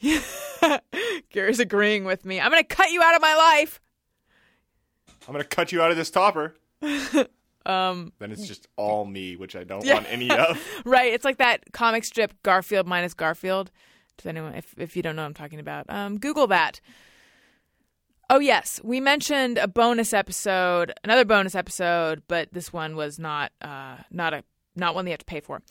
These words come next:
Speaker 1: Uh, when we were doing the iTunes comment of the week, there was a lot of uhs in that. Well, see, now I'm just having a full-on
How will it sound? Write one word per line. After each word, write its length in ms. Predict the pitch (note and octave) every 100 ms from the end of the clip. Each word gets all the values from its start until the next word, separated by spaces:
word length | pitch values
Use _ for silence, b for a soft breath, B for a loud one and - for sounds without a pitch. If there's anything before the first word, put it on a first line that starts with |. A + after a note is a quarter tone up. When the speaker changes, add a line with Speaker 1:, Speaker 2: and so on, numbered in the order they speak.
| B B B _
Speaker 1:
Uh, 280 | A2+ G#2+ F2 - -
when 400 | E3+ D#3+ E3 E3
we 100 | D#3+
were 140 | D#3
doing 220 | D#3 D3+
the 80 | D3+
iTunes 340 | C3+ D3+ D3+
comment 220 | - D3+ C3
of 40 |
the 80 | D#3
week, 180 | F3+ G#3+
there 80 |
was 100 | A3
a 40 | A#3
lot 160 | C#4+
of 100 | E4 -
uhs 340 | E4+ G#4 D4+
in 100 | B3+
that. 300 | G#3+ F3+ -
Well, 120 | A3+
see, 160 | A#3 C#4
now 260 | C4 B3+ B3
I'm 140 | G#3
just 140 | F#3
having 260 | F#3 F3 E3
a 40 |
full-on 1120 | D#3+ - E3 D#3 D3+ - D3+ D3+ D3+ C#3+ C#3+